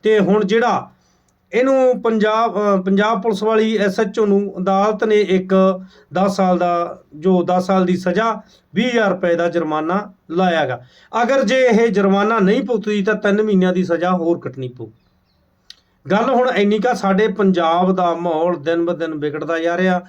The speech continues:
ਜਿਹੜੇ ਸਾਡੇ ਪੰਜਾਬ ਪੁਲਿਸ ਵਾਲੇ ਸਾਡੇ ਲੋਕਾਂ ਨੂੰ ਹੈਂਡਲ ਕਰਨ ਵਾਲੇ,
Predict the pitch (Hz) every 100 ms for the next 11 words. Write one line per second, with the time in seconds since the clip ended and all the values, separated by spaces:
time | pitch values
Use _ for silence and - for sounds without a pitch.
0 | - _ - _ 135 226 247 233 196 190
1 | 196 190 185 180 180 190 208 202 190 185
2 | 190 190 196 196 180 185 202 190 185 185
3 | 208 202 190 170 170 190 196 190 180 185
4 | 180 185